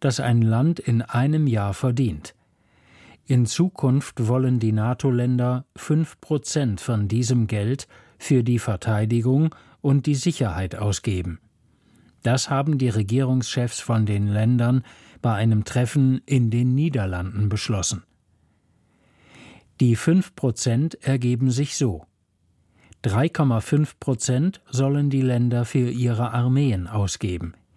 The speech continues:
zum Beispiel für eine gute Ausrüstung. Weitere eins Komma fünf Prozent sollen sie für eine bessere Infrastruktur ausgeben. Das sind zum Beispiel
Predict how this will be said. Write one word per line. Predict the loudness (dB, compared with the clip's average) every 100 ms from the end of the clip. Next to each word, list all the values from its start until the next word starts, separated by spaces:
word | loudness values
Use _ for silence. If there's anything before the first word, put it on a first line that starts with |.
| -20 -14
zum | -2 0
Beispiel | 2 2 0 -2 0 0 0
für | -2 -2
eine | -2 -2 0
gute | 0 0 0 0
Ausrüstung. | 0 0 -4 -4 -6 -10 -12 _ _ _ _ _ _ _ _ _ -20 -6
Weitere | 0 2 2 2 0
eins | 2 0 0 0
Komma | 0 0
fünf | 0 0 0 -2 -4
Prozent | -4 -2 0 0 -2 -6
sollen | -2 0 2 2 2
sie | 0
für | 0 -2
eine | 0 0 2
bessere | 0 -2 0 0
Infrastruktur | 0 2 0 0 -4 -4 -4 -4 -4 0 0 0 0
ausgeben. | -2 -2 -4 -4 -4 -10 _ _ _ _ -20 -20 -20 -10
Das | -2 0 2
sind | 2 2
zum | 2 2 4
Beispiel | 2 0 -2 2 2 2